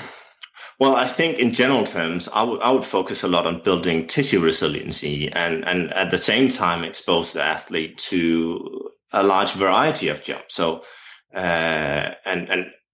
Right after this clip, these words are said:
basically other types of movements, movements for that matter. So, so primarily, so they aren't stressed in a very monotonous way too early in their career.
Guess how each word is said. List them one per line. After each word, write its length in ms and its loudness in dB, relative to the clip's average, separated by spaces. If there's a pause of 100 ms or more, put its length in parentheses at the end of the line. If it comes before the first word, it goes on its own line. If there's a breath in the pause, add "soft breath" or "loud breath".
(100)
basically 460 2
other 220 2
types 320 -2
of 140 -14
movements, 540 -10
movements 480 -2
for 160 -2
that 240 -2
matter. 240 -6
So, 320 -12
so 160 -8
primarily, 920 2
so 200 -4
they 120 0
aren't 240 0
stressed 440 -2
in 100 -2
a 40 -4
very 260 0
monotonous 600 0
way 400 -2 (280 loud breath)
too 300 4
early 320 2
in 100 -4
their 100 0
career. 460 -2